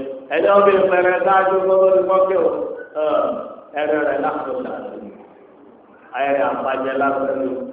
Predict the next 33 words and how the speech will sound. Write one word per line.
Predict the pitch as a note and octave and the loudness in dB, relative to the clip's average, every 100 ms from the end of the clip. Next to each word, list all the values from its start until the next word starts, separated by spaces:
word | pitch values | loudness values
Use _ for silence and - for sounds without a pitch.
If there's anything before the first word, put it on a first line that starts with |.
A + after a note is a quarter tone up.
| - - - - - - - | -16 -20 -20 -20 -20 -20 -16
èyí | A2+ C3+ | -6 -4
sẹ̀rẹ̀ | C3+ C3 C3 B2+ | 0 0 0 2
lé | C3 | 2
yá. | C3+ C#3 C#3 - - - - | 4 2 0 -4 -10 -16 -14
Ṣùgbọ́n | - G3+ | -2 0
tí | A#3 | 4
wọ́n | B3 | 4
bá | A#3+ A#3+ | 4 4
pẹ̀lú | A3 A3 | 0 2
lẹ́yìn | B3 B3 | 2 2
ìgbà | B3 E3+ | 2 2
tó | G#3 | 0
kí | A3+ A3+ | 0 0
wọ́n | G3+ F#3+ | 2 2
yìí | G#3 G#3 | 0 -2
ti | - | -4
tán, | D3+ D3+ D3+ - - C#3+ C3+ C3 A#2+ C3+ C3+ C3+ C3 B2+ B2+ B2 - - - | -2 -2 -2 -6 -10 -8 -8 -10 -8 -4 -2 -2 -2 -2 -4 -6 -10 -14 -14
ọkọ̀ | B2 B2 B2 | -12 -10 -8
ti | A#2+ | -6
ká | A#2+ | -6
mọ̀ | C3+ A#2 A2+ | -6 -6 -6
lọ́sọ̀rọ̀. | A2+ A2+ - - F#2 - - - - - - - - - - - | -6 -6 -8 -10 -12 -12 -12 -14 -18 -20 -20 -20 -20 -20 -20 -18
Ìyẹn | B2 C3+ | -6 0
rẹ̀ | C#3+ C#3+ | 4 4
ìjọ | B2+ C#3 C3+ | 4 2 0
ti | C3+ | 0
rẹ̀ | C3 B2+ | 0 -2
tó | A#2 B2+ | -4 -4
ti | B2+ | -6
yẹn | A#2 B2 | -4 -4
ti | B2+ | -4
gbé | B2 B2 | -4 -4
bẹ́ẹ̀. | C3+ C#3 B2 | -2 0 2